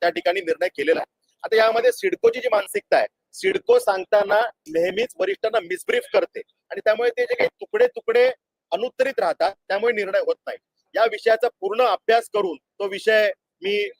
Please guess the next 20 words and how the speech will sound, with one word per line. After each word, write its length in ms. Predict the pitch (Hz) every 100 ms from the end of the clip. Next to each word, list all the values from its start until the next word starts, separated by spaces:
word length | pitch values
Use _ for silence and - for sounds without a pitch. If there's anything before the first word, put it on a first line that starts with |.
| -
वरिष्ठांच्या 460 | 175 202 196 196 190
निदर्शनाला 600 | 180 190 - 202 165 151
आणून 160 | 175
दिलेला 300 | 202 165 196
आहे. 100 | 175 - _ _ -
आणि 100 | 202
जर 160 | 220
का 120 | 226 254 -
घर, 160 | 165 170 -
म्हाडांना 440 | 131 120 202 226
स्वस्तात 480 | 247 247 208 190 240 240
घरं 140 | 190 220
देणं 200 | 220 233 214
परवडतं, 420 | 214 247 247 165 - _ _ -
तर 100 | 233
मग 100 | 240
सिडकोला 400 | 214 202 240 247
का 120 | 254
परवडत 320 | 247 240 240 233
नाही? 140 | 233